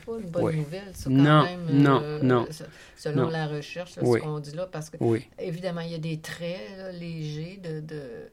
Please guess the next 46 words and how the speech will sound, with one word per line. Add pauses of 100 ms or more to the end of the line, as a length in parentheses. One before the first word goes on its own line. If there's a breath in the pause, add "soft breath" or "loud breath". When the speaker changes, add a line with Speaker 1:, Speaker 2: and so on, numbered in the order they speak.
(380 soft breath)
Speaker 1:
psychopathes,
un
peu
délinquants,
puis
ça,
ça,
ça
monte
jusqu'à (100)
Speaker 2:
À
devenir
des,
Speaker 1:
euh,
Speaker 2:
des,
Speaker 1:
juste
des
tueurs
Speaker 2:
des
Speaker 1:
en
série,
Speaker 2:
monstres
Speaker 1:
des
Speaker 2:
comme,
Speaker 1:
monstres.
Speaker 2:
comme
Poutine,
on
Speaker 1:
Comme
Speaker 2:
pourrait
Speaker 1:
Poutine.
Speaker 2:
dire. (140)
Speaker 1:
Oui,
oui,
c'est
Speaker 2:
Mais
Speaker 1:
ça.
Speaker 2:
moi,
tu
sais,
Joanne,
moi,
je
suis
souvent
scandalisé